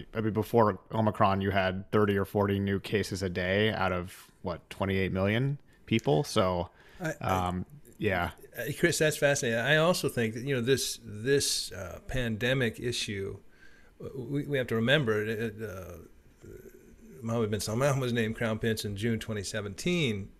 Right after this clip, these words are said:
Speaker 2: Uh, you know, there's all sorts of been a, a number of controversies and that sort of thing. Uh, this, th-, the handling of this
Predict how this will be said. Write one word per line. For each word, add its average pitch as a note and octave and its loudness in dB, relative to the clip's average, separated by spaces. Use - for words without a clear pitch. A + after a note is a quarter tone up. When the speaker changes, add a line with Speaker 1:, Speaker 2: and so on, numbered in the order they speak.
Speaker 2:
Uh, F#2+ -10
you B2+ -2
know, A2 2
there's A2 0
all B2 0
sorts A#2 -2
of G#2+ -8
been G#2 -4
a, G#2 -8
a G#2+ -6
number A2 -2
of F#2 -8
controversies G#2 -4
and G#2 -8
that A2 -6
sort A2 -4
of G2+ -6
thing. G2 -8
Uh, G#2 -10
this, C3 2
th-, A2+ -6
the A#2+ -4
handling C3+ 4
of G#2+ -2
this A#2+ 0